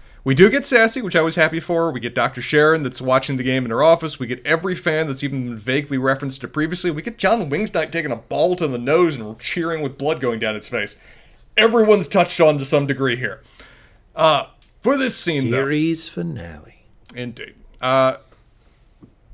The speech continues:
Speaker 1: Mom's encouraging her to sell the team, just take the money and run. Explore the world, and more importantly, explore yourself.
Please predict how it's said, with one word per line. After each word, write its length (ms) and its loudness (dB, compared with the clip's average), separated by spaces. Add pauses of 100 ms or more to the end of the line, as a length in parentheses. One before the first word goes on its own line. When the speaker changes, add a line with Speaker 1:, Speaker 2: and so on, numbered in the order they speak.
Speaker 1:
Mom's 340 0
encouraging 400 -2
her 60 -4
to 60 -8
sell 220 -2
the 80 -12
team, 300 -8
just 160 -12
take 160 -8
the 60 -10
money 180 -4
and 100 -6
run. 160 -4
Explore 400 -4
the 100 -4
world, 360 -4
and 80 -8
more 140 -4
importantly, 480 -8
explore 400 -10
yourself. 560 -14